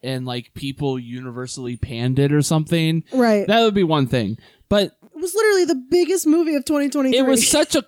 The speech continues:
Speaker 1: cultural moment that people of all ilks enjoyed and raved about and, like, universally accepted as a good, if not fun, movie. And you bust out that joke about it.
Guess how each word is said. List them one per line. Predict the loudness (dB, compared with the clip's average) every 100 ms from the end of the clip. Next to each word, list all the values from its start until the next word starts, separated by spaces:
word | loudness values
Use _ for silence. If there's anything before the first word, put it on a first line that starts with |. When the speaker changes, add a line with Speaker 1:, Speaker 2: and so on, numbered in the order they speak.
| -6
Speaker 1:
cultural | -2 2 2 2 -2 -2 0 0
moment | 0 2 4 4 4 2 -2 -4
that | 0 0 -2
people | -4 -2 2 4 4 4
of | 0 -2 -2
all | 0 0 0 -2
ilks | -2 0 -2 -6 -2
enjoyed | 2 4 4 4 4 4 2 0
and | 0 2
raved | 2 2 -2 -4
about | -2 -2 0 0 -2
and, | -2 0 2
like, | 0 -2 -8 _ _ _ _ _ -8
universally | 2 4 4 2 2 2 0 0 2 2
accepted | 0 0 -2 -2 0 0 0
as | -2 0 0 -2 -6 -8
a | -2 0 -2
good, | -4 -4 2 4 6 4
if | 0 -6 -6 -2
not | -2 -2
fun, | -2 -2 0
movie. | 0 0 0 -4 -6 -12 _ _ _ _ _ _
And | 0 2 2 2 2
you | 2 2
bust | 2 0 0
out | 0 0
that | 0 0
joke | 0 0
about | -2 -4 -4
it. | -8